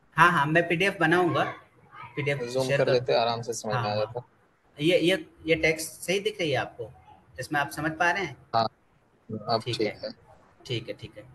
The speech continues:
Speaker 1: तो इसमें हम कौन-कौन से, मतलब, domain को हम touch करेंगे, थोड़ा-थोड़ा स-, sub domain को touch करेंगे। For example, सबसे पहले हम general translation लेंगे, simple text लेंगे, general कोई भी उठा लेंगे। जब आप इस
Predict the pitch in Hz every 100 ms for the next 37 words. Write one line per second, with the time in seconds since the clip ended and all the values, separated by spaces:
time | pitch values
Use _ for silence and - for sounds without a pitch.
0 | - - - 170 160 208 208 202 180 180
1 | 185 196 196 - 202 202 202 196 - 160
2 | 156 175 165 - 143 151 165 202 196 185
3 | 190 165 175 - 139 143 175 - 220 240
4 | 233 220 202 170 - 196 165 151 139 127
5 | 120 113 - 107 104 107 - - - -
6 | 165 160 185 190 196 196 180 - 196 190
7 | 190 196 175 160 175 - 180 170 175 -
8 | 175 180 190 - 165 156 180 175 - -
9 | - 110 104 104 - - - 143 147 170
10 | 165 165 165 143 123 107 104 107 - -
11 | - 147 - 160 180 - - - -